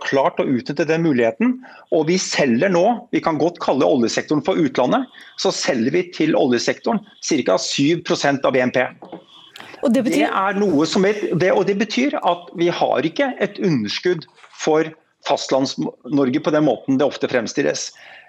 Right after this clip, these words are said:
Speaker 2: Jeg,
Speaker 1: Det
Speaker 2: jeg lurer
Speaker 1: betinger
Speaker 2: på
Speaker 1: selvfølgelig at den dagen vi ikke bruker olje,
Speaker 2: Mm.
Speaker 1: eller vi ikke, oljesektoren ikke skal kjøpe mer fra Fastlands-Norge, og det vil skje en dag at oljeinvesteringer skal gå ned, ja, må så, så må selvsagt disse bedriftene omstilles, og det er de i full gang med allerede.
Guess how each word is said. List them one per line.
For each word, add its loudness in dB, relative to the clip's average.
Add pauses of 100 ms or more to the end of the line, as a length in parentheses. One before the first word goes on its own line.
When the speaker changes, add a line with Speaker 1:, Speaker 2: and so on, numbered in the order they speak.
(340)
Speaker 2:
Jeg, 2
Speaker 1:
Det -4
Speaker 2:
jeg -2
lurer 2
Speaker 1:
betinger 2
Speaker 2:
på 2
Speaker 1:
selvfølgelig 0
at -14
den 2
dagen 2
vi -2 (140)
ikke -4
bruker -2
olje, -2 (160)
Speaker 2:
Mm. 0
Speaker 1:
eller -2
vi -2
ikke, -4 (220)
oljesektoren -2
ikke -6
skal -4
kjøpe -2
mer 0
fra -10
Fastlands-Norge, -2
og -4
det 0
vil -2
skje -2
en -6
dag 0
at -4
oljeinvesteringer -2
skal -2
gå 0
ned, 0 (320)
ja, 2
må 2
så, 0 (180)
så -2
må 2
selvsagt -2
disse -2 (480)
bedriftene 0
omstilles, -2
og 2
det 2
er 2
de 0
i -10
full 0
gang 2
med 2
allerede. 0